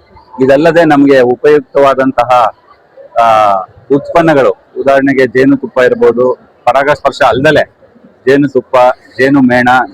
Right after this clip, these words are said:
ಜೇನು ವಿಷ, ರಾಯಲ್ ಜೆಲ್ಲಿ, ಪ್ರೊಪೋಲಿಸ್, so ಇತ್ಯಾದಿ ಈ ತರ ಒಂದು ಅರ್ಧ ಡಜನ್ ಅಷ್ಟು, ಆ, ಉಪಯುಕ್ತವಾದಂತಹ ಉತ್ಪನ್ನಗಳನ್ನ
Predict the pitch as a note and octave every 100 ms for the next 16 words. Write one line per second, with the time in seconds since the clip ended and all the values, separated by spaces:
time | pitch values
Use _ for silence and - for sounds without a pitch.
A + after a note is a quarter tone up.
0 | - C3+ C#3 A#2+ A#2 B2 B2+ - - -
1 | - - A#2+ B2+ D3 C3+ A#2+ A#2+ C3 B2+
2 | - A#2+ A#2+ C#3+ C#3+ C3 - - - _
3 | _ _ _ - D#3+ D#3 D3 - C3+ C3+
4 | D3 D3 A#2+ G#2 - - E3 F3 C#3+ D3+
5 | C#3+ C3 B2+ A#2 A2 B2+ C#3+ C3 C3+ C3
6 | - C#3+ A#2+ - _ _ _ _ A2+ A2
7 | G#2 G2+ F#2+ - _ _ _ _ - _
8 | _ _ _ _ - - - - _ -
9 | - F3+ F3+ - F3 D#3+ D3 C#3+ C#3 C#3
10 | C#3+ C3+ - A#2+ - C#3 C#3 B2+ B2+ B2